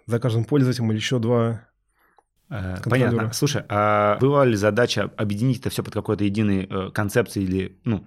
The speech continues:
Speaker 2: тогда это м-, щас тоже модно, ксуип, суип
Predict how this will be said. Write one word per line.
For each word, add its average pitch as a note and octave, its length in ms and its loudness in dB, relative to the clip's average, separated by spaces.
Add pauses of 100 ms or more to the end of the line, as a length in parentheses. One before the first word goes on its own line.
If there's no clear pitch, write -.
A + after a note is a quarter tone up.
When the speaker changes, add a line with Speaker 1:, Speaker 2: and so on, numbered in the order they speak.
(380)
Speaker 2:
тогда F#2+ 380 0
это F#2+ 260 -10
м-, G2 120 -8
щас G2+ 200 -8
тоже A2 200 -4
модно, F#2+ 420 -2
ксуип, G#2+ 600 -2
суип G#2+ 500 -2